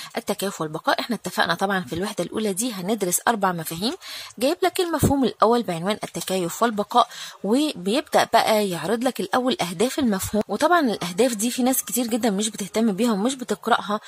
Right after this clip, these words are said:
لكن أنا، آه، بوضح هنا، آه، يا سنة رابعة إنك لازم تعرف أهداف المفهوم اللي أنت هتذاكره إيه، لأن الامتحان في آخر السنة هيجي، آه، آه، بشكل يقيس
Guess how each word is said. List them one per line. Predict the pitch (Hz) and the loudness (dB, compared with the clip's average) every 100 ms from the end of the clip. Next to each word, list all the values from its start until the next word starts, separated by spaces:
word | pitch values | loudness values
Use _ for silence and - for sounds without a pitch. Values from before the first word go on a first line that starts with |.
| - - 214 | -14 -8 -2
لكن | 254 - 226 - | -2 0 0 0
أنا، | 240 247 240 - | -2 0 -2 -4
آه، | 175 175 165 165 | -4 -4 -4 -4
بوضح | 170 180 233 214 - 208 | 0 2 2 -2 -4 -2
هنا، | 202 196 185 - | -2 0 -2 -6
آه، | |
يا | 160 156 | -8 0
سنة | 165 214 | 0 2
رابعة | 214 208 180 | 0 2 0
إنك | 185 170 - | 0 -4 -2
لازم | 220 240 202 | 0 2 0
تعرف | 214 220 175 - - - - | 0 0 -2 -4 -16 -16 -6
أهداف | 196 190 233 247 | -4 2 2 2
المفهوم | 202 160 - 214 | -2 2 2 2
اللي | 180 190 | 0 -2
أنت | 196 | -4
هتذاكره | 185 147 202 - 185 | -4 0 0 0 -2
إيه، | 220 226 - - - | -2 -4 -8 -10 -2
لأن | 180 277 320 | 0 0 0
الامتحان | 254 202 - 269 | 0 0 0 0
في | - | 0
آخر | 196 - | 2 2
السنة | 233 - 277 339 | 0 0 0 0
هيجي، | 226 196 220 202 214 220 - - - | -2 -2 -4 -2 -2 -4 -8 -14 -2
آه، | 190 185 180 175 175 175 - | 2 4 2 0 -2 -4 -4
آه، | 175 170 165 | -2 -2 -4
بشكل | 165 175 254 269 240 | -2 0 2 0 0
يقيس | 202 - - 302 226 - | 2 2 0 0 2 0